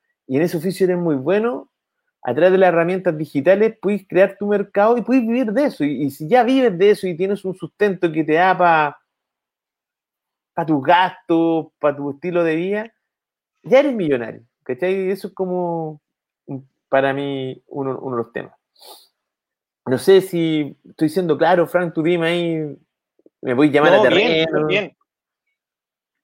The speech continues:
Speaker 2: Súper bien. De hecho, estoy conectando con cada una de tus ideas. Le encuentro mucho sentido a todo lo que estás diciendo y,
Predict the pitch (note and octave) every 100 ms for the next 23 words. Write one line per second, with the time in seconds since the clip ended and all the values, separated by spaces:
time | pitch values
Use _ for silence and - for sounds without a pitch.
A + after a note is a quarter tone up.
0 | _ - F3+ F#3+ D#3 F3+ A#2 C3+ D3+ E3
1 | D#3 D3+ C#3 - D3+ D#3+ C3 D#3 D#3+ C#3
2 | C3 D3 D3+ E3 D#3+ D#3+ D3 D3 C#3+ D#3
3 | F#3 F#3 F3+ D3+ B2+ B2 - E3 D3+ C#3
4 | D#3 E3+ E3 E3 D3+ E3 D#3+ D#3 D#3+ D#3
5 | D3+ D3 - _ _ _ - C#3 C#3 C3
6 | D3 C#3 C#3 E3 F3 F3 D3+ B2+